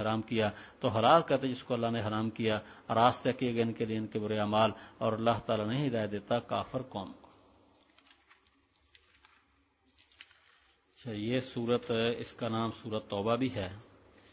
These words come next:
اور اس کا ایک نام سورت براءہ بھی ہے۔ اس کے شروع میں ہے براءۃ من اللہ و رسولہ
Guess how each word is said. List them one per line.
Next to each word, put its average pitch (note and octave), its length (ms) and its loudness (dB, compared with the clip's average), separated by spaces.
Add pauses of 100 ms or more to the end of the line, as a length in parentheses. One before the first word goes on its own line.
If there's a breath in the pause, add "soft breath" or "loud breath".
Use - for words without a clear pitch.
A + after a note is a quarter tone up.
(360 soft breath)
اور A#2+ 360 2
اس - 280 -8
کا A#2+ 200 2
ایک A#2+ 260 0
نام A#2 340 0
سورت A2+ 640 -6 (180)
براءہ G#2 600 2
بھی A#2 180 -2
ہے۔ G#2 200 -2 (1120 soft breath)
اس - 80 -20
کے B2+ 120 -10
شروع B2+ 380 -2
میں B2+ 120 4
ہے A#2+ 280 2
براءۃ A#2 680 2
من A2+ 260 -4
اللہ A2+ 560 0
و G#2+ 200 0
رسولہ F#2+ 320 -10